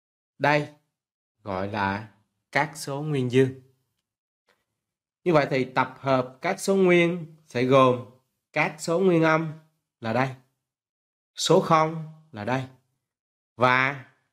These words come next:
các số nguyên dương là đây. Được không? Đây là đáp án đúng của chúng ta. Ờ, các em chú ý nha.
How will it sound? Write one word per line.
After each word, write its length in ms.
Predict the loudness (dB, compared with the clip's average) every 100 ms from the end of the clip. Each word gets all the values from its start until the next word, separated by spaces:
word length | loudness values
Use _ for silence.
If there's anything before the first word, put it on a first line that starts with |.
| _
các 200 | -8 -8 -8
số 180 | -8
nguyên 240 | -4 -4 0
dương 300 | 2 2 -4 _ -14
là 80 | -6
đây. 200 | -6 -6 _ _ _ _ _ _ _ _ _ _
Được 80 | -4
không? 220 | -2 -2 -8 _ _ -6
Đây 340 | 2 2 2
là 440 | 0 -2 -2 -6 -16 _ _ _ _ _
đáp 200 | -6 -4
án 180 | -4 -4
đúng 180 | -4 -4
của 80 | -6
chúng 120 | -4
ta. 200 | -4 -4 -16 _ _ _ _ _ _ _ _ _
Ờ, 260 | -4 -4 0
các 80 | 0
em 120 | 0
chú 120 | -2 -2
ý 120 | 0
nha. 220 | -2 -2